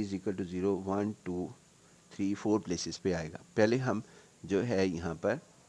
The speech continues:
ये given है limit t is equal to zero, s is equal to फिर हमारे पास आएगा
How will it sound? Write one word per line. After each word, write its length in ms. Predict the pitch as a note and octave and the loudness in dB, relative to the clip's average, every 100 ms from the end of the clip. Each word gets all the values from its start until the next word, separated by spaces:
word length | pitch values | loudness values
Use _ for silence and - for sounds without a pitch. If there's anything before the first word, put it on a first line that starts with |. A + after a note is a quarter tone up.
| - - - - - - - - | -20 -20 -20 -20 -20 -20 -20 -8
ये 140 | G#2+ C3 | 2 2
given 360 | G#2+ C3+ E3 D3+ | 4 2 4 2
है 80 | G2 | 0
limit 280 | E2 E2 D#2 | 0 -2 -2
t 100 | G2 G2 | 0 0
is 80 | F2+ | 0
equal 180 | G2 F2 | -2 -2
to 60 | F2+ | -2
zero, 280 | - D#2+ E2+ - - - - | -4 4 4 2 -20 -20 -4
s 260 | - C#3 - | 4 4 4
is 120 | C3 G2 | 0 0
equal 300 | G2 G#2+ F#2 | 2 0 0
to 100 | G2+ - | -4 -2
फिर 140 | B2+ | 0
हमारे 300 | B2 F#2+ E2+ F2+ | 2 2 2 2
पास 180 | G2 E2+ | 0 2
आएगा 360 | D#2+ E2+ E2+ | 2 4 2